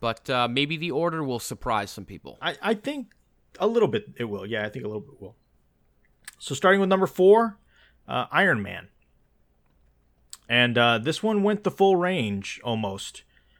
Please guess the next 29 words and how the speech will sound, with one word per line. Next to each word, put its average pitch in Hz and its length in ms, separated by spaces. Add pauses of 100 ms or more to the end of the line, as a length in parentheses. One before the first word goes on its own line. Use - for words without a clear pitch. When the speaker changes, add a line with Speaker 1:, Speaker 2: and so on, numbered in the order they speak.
(140)
Speaker 2:
Uh, 104 380
it 113 100
had 135 140
a 131 60
high 143 180
ranking 147 400
of 120 100
one, 147 600
a 113 80
low 127 280
ranking 131 440
of 101 120
ten, 104 600
which 127 240
is 131 80
pretty, 247 380 (480)
I, 123 240
I - 20
find 175 220
that 147 120
pretty 160 180
amazing. 127 340
I 117 80
think 127 140
the 117 80
next 123 200
one 110 160
will, 101 320
will 101 400